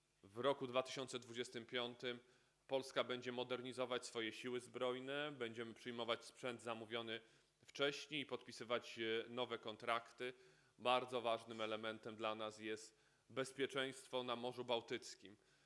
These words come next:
Po przystąpieniu Finlandii i Szwecji do Sojuszu Północnoatlantyckiego Morze Bałtyckie de facto staje się morzem wewnętrznym, e, sojuszu, z małym, ale wciąż bardzo niebezpiecznym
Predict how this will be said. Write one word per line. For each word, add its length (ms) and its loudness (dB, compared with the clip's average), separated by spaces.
Po 120 4
przystąpieniu 1080 0
Finlandii 600 4
i 40 -8
Szwecji 480 -2
do 460 0
Sojuszu 460 -2
Północnoatlantyckiego 1400 -2
Morze 280 2
Bałtyckie 640 0
de 120 -2
facto 400 0
staje 400 4
się 160 -2
morzem 360 -2
wewnętrznym, 720 -6
e, 280 4
sojuszu, 680 -2
z 120 -16
małym, 520 0
ale 320 0
wciąż 360 -6
bardzo 260 -2
niebezpiecznym 640 -4